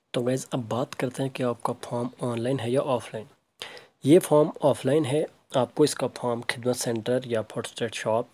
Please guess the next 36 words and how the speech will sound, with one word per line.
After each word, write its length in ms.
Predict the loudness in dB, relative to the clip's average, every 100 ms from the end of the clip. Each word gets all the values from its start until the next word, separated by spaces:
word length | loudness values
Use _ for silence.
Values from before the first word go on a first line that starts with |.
| -8
या 80 | -8
फिर 200 | -4 -6 -4
डिस्ट्रिक्ट 320 | -6 -6 -8
पुलिस 200 | -10 -6
लाइन 160 | -4 -2
रामबन 300 | -2 2 4
में 120 | 4
मिलेगा। 480 | 4 4 2 0 -6 _ -20 -20 -20 -20 _ _ _ _ 2
फॉर्म 160 | 4
के 120 | 4 2
साथ 260 | 0 0
आपको 360 | -2 2 2 2
एक 220 | 0 0 0
date 220 | -4 -4
of 100 | -4
birth 200 | -4 -4
certificate 480 | -2 -4 -4 -4 -2
लगानी 320 | 0 0 0
होगी, 300 | 0 0 0
जो 180 | 0 -2
कि 240 | -2 -4
टेंथ 240 | -2 -2
पास 240 | -2 -6 -4
मार्कशीट, 480 | -4 -2 -2 -2 -6 _ -20 -20 _ _ -6
और 140 | -4 -4
उसके 280 | -2 -2
बाद 380 | 0 0 -2 -8 -14 _ _ -4
आपको 520 | -4 -4 0 4 4 0 -12 -20 _ -10
जितनी 280 | -4 0
भी 100 | 2
क्वालिफिकेशन 640 | 2 0 0 -4 -4 -2 -2
है, 120 | -2
ट्वेल्थ 400 | -2 -2 -2 -6
है, 280 | -6 -6 -6 -8
ग्रेजुएशन 520 | -8 -4 -2 -2 -4
है, 320 | -2 -2 -2